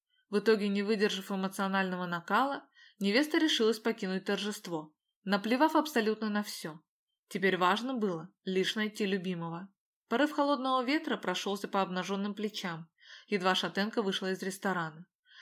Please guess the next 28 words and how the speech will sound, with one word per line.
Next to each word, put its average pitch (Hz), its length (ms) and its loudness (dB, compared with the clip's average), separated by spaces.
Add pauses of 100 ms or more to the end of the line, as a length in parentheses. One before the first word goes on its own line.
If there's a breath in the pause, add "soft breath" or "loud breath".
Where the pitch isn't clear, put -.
(140 loud breath)
остановившись 262 720 2
на 233 100 -2
широком 247 440 0
крыльце 220 420 0
элитного 240 360 0
заведения. 175 760 -6 (540)
Водительское 247 560 0
удостоверение 254 720 2
она 208 160 2
получила 220 460 -2
пару 254 280 2
недель 254 280 0
назад 226 440 -2 (380)
и 180 80 -8
даже 190 220 2
частенько 190 500 -4
ездила 208 400 2
за 233 120 0
рулём, 262 460 0 (380)
но 208 160 4
обычно 302 400 2
только 196 320 2
в 175 60 -8
случае, 196 400 -2
когда 175 320 -2
кто-нибудь 294 440 -2
находился 208 580 -2
рядом. 165 440 -4